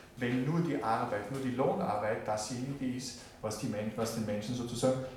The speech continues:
Sinn gibt. Dann haben wir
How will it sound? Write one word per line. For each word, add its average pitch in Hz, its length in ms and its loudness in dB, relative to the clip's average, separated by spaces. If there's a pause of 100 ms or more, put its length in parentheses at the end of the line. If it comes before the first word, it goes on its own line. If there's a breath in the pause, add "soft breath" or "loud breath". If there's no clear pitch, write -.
Sinn 131 420 0 (440)
gibt. - 160 -12 (1600 loud breath)
Dann 147 180 8
haben 175 260 10
wir 165 340 6